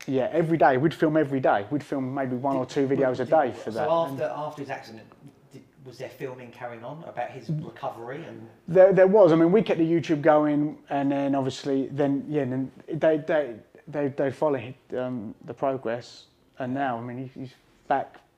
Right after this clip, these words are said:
Speaker 2: Yeah.
Speaker 1: filming, and, you know, but everyone at home got to see pretty much from,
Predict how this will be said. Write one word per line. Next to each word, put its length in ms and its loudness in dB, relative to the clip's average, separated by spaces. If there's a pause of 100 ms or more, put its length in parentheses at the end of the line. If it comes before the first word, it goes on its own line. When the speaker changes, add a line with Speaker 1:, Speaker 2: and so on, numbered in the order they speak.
(140)
Speaker 2:
Yeah. 180 -20
Speaker 1:
filming, 460 -2
and, 280 -6 (480)
you 120 -4
know, 280 -4
but 240 -2
everyone 720 0 (360)
at 180 -8
home 340 -8
got 220 -8
to 80 -10
see 520 -6 (500)
pretty 200 -8
much 280 -4
from, 440 -6